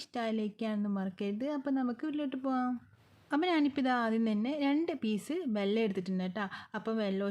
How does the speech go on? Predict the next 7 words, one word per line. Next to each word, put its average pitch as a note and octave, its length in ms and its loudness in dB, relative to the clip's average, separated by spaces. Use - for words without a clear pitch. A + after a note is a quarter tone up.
ശർക്കരയോ G3 500 -4
എന്തായാലും A3+ 540 0
കുഴപ്പമൊന്നുമില്ല. G3 560 -2
അത് D#4 180 -2
രണ്ട് B3 280 2
പീസ് A#3 220 0
എടുത്തിട്ട് F#3+ 320 -4